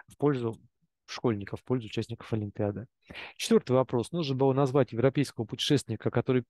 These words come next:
первым доказательно переплыл Атлантический океан, э, ну, или открыл Америку. Ну, это уж совсем простая формулировка, но Колумб изначально у нас Кубу, да,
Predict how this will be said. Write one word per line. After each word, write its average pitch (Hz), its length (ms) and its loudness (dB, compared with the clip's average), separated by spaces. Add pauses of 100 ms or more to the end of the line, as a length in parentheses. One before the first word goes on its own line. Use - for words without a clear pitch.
первым 117 360 2
доказательно 110 640 2 (140)
переплыл 117 400 0
Атлантический 110 600 -4
океан, 214 480 4 (360)
э, 113 340 4
ну, 165 340 -8
или 127 200 0
открыл 123 400 2
Америку. 170 640 0 (100)
Ну, 120 80 -4
это 117 140 -6
уж - 80 -12
совсем 151 320 -4
простая 196 320 4
формулировка, 175 720 2
но 110 340 -4 (120)
Колумб 117 460 0
изначально 104 580 -2
у 98 40 -12
нас 98 240 -12
Кубу, 190 360 2
да, 131 240 2